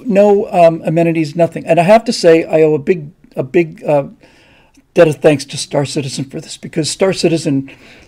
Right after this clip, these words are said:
this is something that they do really extraordinarily well. Um, Star Citizen has a number of different companies,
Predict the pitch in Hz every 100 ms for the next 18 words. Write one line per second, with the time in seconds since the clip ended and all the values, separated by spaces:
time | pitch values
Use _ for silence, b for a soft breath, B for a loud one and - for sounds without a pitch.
0 | B B - 185 170 185 156 147 143 139
1 | 131 123 147 135 135 - 196 - 160 156
2 | 180 147 143 - - - 170 151 139 135
3 | 127 123 - 139 143 b b b b b
4 | b 208 143 139 123 - 180 175 - 170
5 | 160 170 147 151 135 143 151 170 170 165
6 | 131 127 160 - 147 139 - - 175 -
7 | 170 170 -